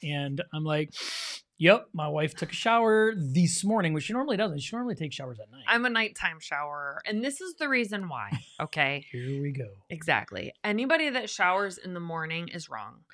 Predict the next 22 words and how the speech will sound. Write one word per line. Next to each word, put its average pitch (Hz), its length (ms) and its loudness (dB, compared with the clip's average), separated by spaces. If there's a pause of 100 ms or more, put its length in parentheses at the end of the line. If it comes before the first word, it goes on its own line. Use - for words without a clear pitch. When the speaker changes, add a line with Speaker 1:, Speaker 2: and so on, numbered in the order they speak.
(100)
Speaker 1:
<gasps> 214 460 -2
Speaker 2:
Because 202 680 6
Speaker 1:
That 165 120 0
makes 151 200 -2
me 143 80 0
wrong? 135 460 -2 (100)
Speaker 2:
It 170 140 -4
is. 160 260 -8 (300)
It 165 80 -6
does. - 360 -6
Speaker 1:
No. - 100 -12 (560)
Speaker 2:
So 233 540 6
the 214 140 -2
reason 269 260 0
why 311 140 4
you 285 60 2
should 214 200 -6
shower 180 320 6
at 156 100 0
night 214 320 0
is 180 160 -4
because 180 460 -6